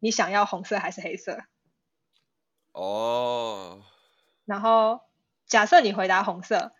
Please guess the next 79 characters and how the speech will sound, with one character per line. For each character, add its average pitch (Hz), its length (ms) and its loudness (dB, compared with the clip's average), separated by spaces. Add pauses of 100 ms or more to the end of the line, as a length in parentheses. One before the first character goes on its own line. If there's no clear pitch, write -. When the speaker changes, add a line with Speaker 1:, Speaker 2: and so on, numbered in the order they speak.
(260)
Speaker 2:
嘿。 92 200 -10
Speaker 1:
然 196 100 -2
后 240 100 6
我 196 80 0
就 214 100 0
拿 190 140 2
红 175 160 -8
色 196 160 -2
起 - 160 -8
来 - 160 -10
嘛， 135 120 -14
我 180 60 -8
就 202 80 -10
把 190 80 -2
黑 190 160 -8
色 185 160 -8
收 180 220 -10
起 - 160 -10
来。 - 180 -14 (360)
然 208 120 -2
后， 269 220 2 (320)
可 - 140 -6
是 277 80 -2
如 277 120 -2
果 262 120 4
你 220 100 0
回 190 180 -4
答， 180 340 0 (880)
如 262 100 -4
果 285 80 6
我 226 40 6
问 247 180 4
你， 202 60 -2
你 202 140 -2
想 180 160 -2
要 196 260 2
什 - 180 -14
么 180 80 -8
颜 180 180 -10
色， 185 320 -6 (140)
你 214 100 -4
想 196 200 -6
要， 208 220 -6 (160)
你 214 100 -2
要 220 120 4
哪 208 180 0
一 - 60 -16
个， 139 200 -8 (320)
然 180 140 -4
后 214 300 4 (260)
你 202 100 -6
回 196 140 -2
答 190 140 0
说 214 100 -2
黑 208 220 -2
色， 196 180 0
我 - 60 -4
还 190 100 -2
是 294 80 -2
可 294 100 4
以 233 40 8
把 214 120 2
红 185 200 -4
色 202 160 0
收 180 200 -6
起 - 160 -6
来， - 280 -18 (420)
呃， 254 120 -4
我 240 80 2
还 262 100 4
是 381 100 2
可 294 100 -2
以 277 40 2
把 208 100 4
黑 208 160 -2
色 208 140 -4
收 180 180 -8
起 - 160 -12
来。 - 240 -16